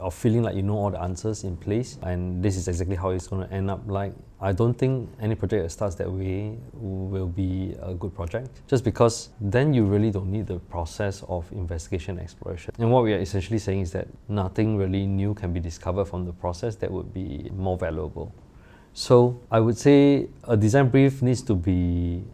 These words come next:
affording that amount of wiggle room for it to go this way or that way, but still kind of solving the same problem.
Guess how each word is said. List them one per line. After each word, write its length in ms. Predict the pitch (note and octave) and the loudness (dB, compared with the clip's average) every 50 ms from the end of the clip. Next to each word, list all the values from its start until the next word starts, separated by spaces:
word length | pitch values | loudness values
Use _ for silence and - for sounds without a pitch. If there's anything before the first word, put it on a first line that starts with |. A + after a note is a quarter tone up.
| - | -2
affording 480 | - G#2+ - - G#2 G#2+ G#2 A#2 A#2+ A2 | -2 -2 2 6 6 8 8 8 6 6
that 180 | A2 G#2 - - - | 4 2 0 -2 -2
amount 300 | G#2 G2+ A2 G#2+ G2 F2+ | 2 4 4 4 4 4
of 40 | F#2 | 2
wiggle 260 | G2+ F#2 G2 G#2+ G#2 | 0 2 2 2 2
room 300 | G2 G2 A2 C3+ D3+ D3 - - - - | 2 2 0 -2 -4 -6 -12 -20 -20 -20
for 440 | - - G2 F2+ F2 E2+ D2 D2 - - - - - - - - - - - | -12 -6 -4 -4 -2 -2 -6 -8 -10 -14 -18 -20 -20 -20 -20 -20 -16 -2 0
it 160 | C3 G#2+ - - | 0 0 2 0
to 80 | G#2 | -2
go 400 | F2+ F2 G#2+ G#2 G#2 G#2 G2+ G2+ | 0 4 6 8 8 8 6 4
this 260 | F#2+ G2 B2+ B2+ - | 4 4 2 2 4
way 120 | - C#3+ C#3 | 4 4 4
or 120 | G#2 G#2 | 4 2
that 180 | F2+ G2 E2+ F2+ | 2 0 0 0
way, 380 | G2 G2 G2 G2 G2 G2 G2+ | 0 2 2 2 2 0 -2
but 200 | G2+ G2 A2+ G#2 | -2 0 -2 -2
still 260 | G2 - - C#3 B2+ B2 | -2 2 4 4 4 4
kind 240 | - C3 A#2+ A#2 | 2 0 0 0
of 120 | G2+ G2 - | -2 -4 -6
solving 300 | - - G#2 G2 G#2 G#2 | 0 2 2 4 4 2
the 80 | G2 | 0
same 220 | E2+ - G2+ F#2 F2 | 0 0 -2 -2 -2
problem. 400 | - - F2 E2 G2+ A#2+ D#3 | -2 -4 -4 -2 -2 -4 -4